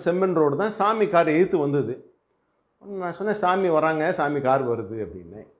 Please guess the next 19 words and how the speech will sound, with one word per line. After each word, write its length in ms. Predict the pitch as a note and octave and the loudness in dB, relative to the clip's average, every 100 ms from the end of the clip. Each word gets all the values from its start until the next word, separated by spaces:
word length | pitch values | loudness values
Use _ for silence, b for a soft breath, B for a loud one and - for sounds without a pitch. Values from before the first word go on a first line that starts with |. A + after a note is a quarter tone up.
| _ _ _ | _ _ _
அவர் 320 | - E3 E3 | -12 -10 -8
சொன்னாரு, 380 | E3 F3+ F#3+ F#3 | -6 -4 -2 -4
"சாமி 460 | - C#3 D3+ G3+ F#3+ | -6 -8 -8 -6 -2
கார் 260 | D#3+ E3+ | 2 2
ரொம்ப 200 | D3+ D3+ | 2 -2
ஸ்பீடா 380 | D3+ - G3+ A3+ | -4 -6 0 4
வருது, 380 | D#3 D3+ B2 E2+ - _ _ _ _ _ _ | 4 2 -2 -8 -12 _ _ _ _ _ _
அதனால 280 | - C#3 D3+ | -14 -8 -8
சாமி 380 | - D3 E3+ D3+ | -4 0 0 0
இல்ல, 420 | C#3+ C3+ F#2+ - - - | 2 0 0 -8 -20 -16
டிரைவர் 280 | - C3+ C#3 | -6 -2 -2
மட்டும்தான் 400 | B2+ A#2 B2 A#2+ | -2 -6 -6 -6
வராருன்னு" 300 | G#2 G#2 G#2 | -6 -8 -8
உடனே, 320 | F#2+ A2 E3 | -12 -12 -6
வந்த 280 | C#3 E3+ F#3+ | -4 0 2
உடனே 280 | D#3+ D3+ F3 | 2 0 -2
டிரைவர் 380 | C#3 D#3 D#3 | 0 0 0
என்ன 160 | C#3+ C3 | -2 -4
சொன்னாரு, 500 | C3 C#3+ D#3 A2 G#2 | -4 -2 0 -2 -6